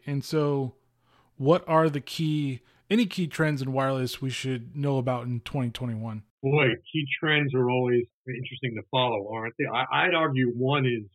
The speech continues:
Speaker 2: virtualizing networks. So the industry has had a much greater focus on software and less on proprietary hardware and much more on using vendor agnostic hardware.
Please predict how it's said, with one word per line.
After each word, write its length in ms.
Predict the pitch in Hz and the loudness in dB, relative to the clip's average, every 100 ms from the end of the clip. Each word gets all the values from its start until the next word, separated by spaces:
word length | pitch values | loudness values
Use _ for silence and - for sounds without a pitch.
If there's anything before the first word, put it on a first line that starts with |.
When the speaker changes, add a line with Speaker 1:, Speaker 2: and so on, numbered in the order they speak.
| 104 | -4
Speaker 2:
virtualizing 840 | 123 135 160 135 123 120 117 107 | -2 -2 -2 -2 0 -2 -4 -8
networks. 420 | 107 120 131 107 _ _ - _ _ _ _ _ _ | -6 -6 -6 -14 _ _ -20 _ _ _ _ _ _
So 260 | 156 147 160 113 | 2 2 0 -2
the 200 | 131 156 | 2 4
industry 580 | 185 - - 180 160 139 | 4 0 0 2 2 2
has 100 | 131 135 | -2 -2
had 300 | 131 120 120 113 _ - | -2 0 -2 -4 _ -12
a 60 | 120 | -6
much 300 | 127 151 - - | -2 0 -2 0
greater 260 | 147 131 123 - | 0 0 -4 -4
focus 300 | 135 131 131 135 | -2 -2 -4 -8
on 200 | 113 107 _ _ | -10 -10 _ _
software 460 | 147 151 - 98 90 _ _ _ _ _ _ _ 139 | -2 -2 -2 -10 -20 _ _ _ _ _ _ _ 0
and 840 | 135 131 131 131 127 127 123 123 _ - | 4 4 4 2 2 0 -4 -8 _ -6
less 260 | 139 170 - | 0 0 0
on 140 | 160 | -4
proprietary 680 | 147 139 147 143 139 139 120 - | -4 -6 -2 0 -2 -4 -6 -4
hardware 600 | 139 160 131 117 107 110 - _ _ | -4 -4 -4 -4 -6 -8 -14 _ _
and 140 | 123 120 | -12 -6
much 200 | 151 156 143 | -4 -4 -4
more 160 | 135 123 | -4 -4
on 120 | 120 | -4
using 380 | 131 131 135 107 101 | -4 -4 -4 -6 -2
vendor 440 | 139 151 156 147 - | 0 2 2 0 0
agnostic 720 | - 117 117 131 151 139 123 - | -6 -6 -4 0 0 -2 -10 -10
hardware. 360 | 110 98 95 | -10 -10 -12